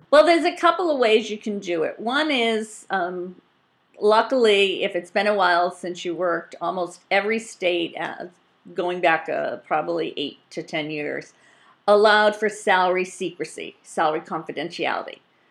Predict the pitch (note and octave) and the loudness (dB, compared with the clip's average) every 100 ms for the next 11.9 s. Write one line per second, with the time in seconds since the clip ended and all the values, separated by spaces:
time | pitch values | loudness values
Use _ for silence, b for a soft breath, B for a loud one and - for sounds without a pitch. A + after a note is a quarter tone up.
0 | _ _ - B3+ C#4 E4+ D4+ C#4+ G#3+ A3+ | _ _ 0 2 2 0 0 0 0 -2
1 | A#3 C4+ E4 G3+ D3 - G2+ C#3+ F3 F3+ | -2 0 0 -2 -6 -10 -8 -6 -6 -6
2 | F#3+ F#3+ A3+ B3+ A3+ F#3 F#3+ F#3 F3+ C#3 | -8 -6 2 2 2 -2 0 -2 0 -4
3 | - D#3 D#3 D#3 E3+ - E3 F3+ G#3 A#3+ | -2 -2 -2 -4 -8 -8 -4 -4 -4 -2
4 | C4+ D#4 G#3+ B2+ - F3 E3+ - D#3+ D3 | 0 0 -2 -6 -4 -4 -4 -8 -6 -6
5 | C#3+ - C#4+ B3+ C#3+ - - - - - | -8 -6 -4 -2 -2 -4 -12 -14 -16 -16
6 | _ _ _ _ _ _ _ _ - C#4 | _ _ _ _ _ _ _ _ 0 4
7 | D#4+ F#4 F#4+ C#4 B3+ C4 B3+ A#3+ A3 A#3 | 4 4 2 2 0 0 0 0 0 0
8 | A#3 G#3+ F3+ F3 - F3 - G3+ F3+ F3+ | 2 0 0 0 -2 -2 -2 -4 -4 -4
9 | F#3 F#3+ F#3+ F#3 F3+ - F3+ E3+ E3 D3 | -4 -4 -6 -8 -10 -10 -8 -6 -6 -8
10 | C3+ - _ _ _ _ _ _ _ _ | -10 -14 _ _ _ _ _ _ _ _
11 | _ _ _ - A3 A3 G#3 F3+ | _ _ _ -4 0 4 4 2